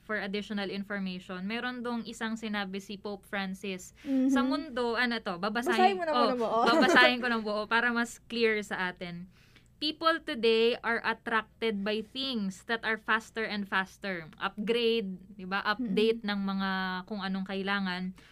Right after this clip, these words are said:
Speaker 1: Rapid internet connections, speedy cars and planes, instant relationships.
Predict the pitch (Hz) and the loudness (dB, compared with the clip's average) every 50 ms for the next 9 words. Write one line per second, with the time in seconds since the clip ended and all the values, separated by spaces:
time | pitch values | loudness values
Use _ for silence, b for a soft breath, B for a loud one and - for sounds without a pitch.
0 | B B - 220 220 220 233 226 185 220 214 208 226 220 214 208 214 - 220 214 | B B 2 2 2 2 0 -4 -2 -4 -4 -2 -2 -2 -2 -4 -4 -4 -4 -4
1 | 254 262 - - - 247 240 240 240 240 233 - - - - 240 214 233 240 202 | -4 -4 -6 -6 -4 -2 -2 0 -2 -4 -8 -10 -14 -10 -10 -8 -8 -8 -8 -6
2 | - 214 214 220 220 220 220 233 220 214 202 - 214 220 214 214 214 214 208 214 | -2 -2 0 0 0 -2 -4 -4 -6 -6 -6 -6 -4 -2 -2 -2 -2 -2 -2 -4
3 | 220 220 - B B B B B B 254 269 269 269 - - 269 254 233 - 233 | -6 -8 -12 B B B B B B -6 -4 -4 -8 -4 -2 -2 -2 0 0 0
4 | 226 220 214 208 202 220 202 196 196 196 180 165 - - - - - | 2 2 0 -2 -2 -4 -6 -6 -6 -6 -10 -10 -10 -16 -20 -20 -20